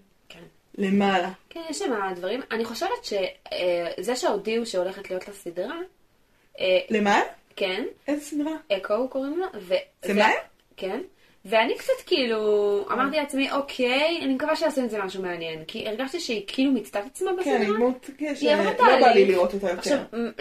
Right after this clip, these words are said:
Speaker 1: לאן עוד זה הולך, כאילו?
Speaker 2: כן.
Speaker 1: אמ, וגם נגיד ווילסון פיסק,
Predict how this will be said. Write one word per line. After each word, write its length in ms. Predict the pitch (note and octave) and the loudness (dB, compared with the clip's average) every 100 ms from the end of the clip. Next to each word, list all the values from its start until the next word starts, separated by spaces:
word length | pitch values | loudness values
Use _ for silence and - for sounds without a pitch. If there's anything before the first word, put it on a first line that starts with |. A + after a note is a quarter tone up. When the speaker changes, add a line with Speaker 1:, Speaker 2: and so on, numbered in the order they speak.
| A#3 | 2
Speaker 1:
לאן 280 | A3+ A#3 C4 | 4 4 2
עוד 80 | B3+ | 0
זה 120 | B3+ | 0
הולך, 400 | C4 D4 F#3 - | 2 2 0 -4
כאילו? 220 | - F#3 G3+ | -4 -2 -2
Speaker 2:
כן. 160 | F#3+ F#3+ _ _ _ _ | -4 -6 _ _ _ _
Speaker 1:
אמ, 800 | - F3 F3+ F#3 F#3+ G3 G3 G3+ G#3 F#3 | -4 0 2 2 2 2 0 -2 -6 -2
וגם 240 | A3+ D#4+ A4+ A#4 G#4 | 2 2 2 0 0
נגיד 120 | C#4+ | 2
ווילסון 340 | C4 C4+ D4 C4 | 0 0 -2 -4
פיסק, 520 | - D4 C#4+ C#4+ | 0 0 0 -2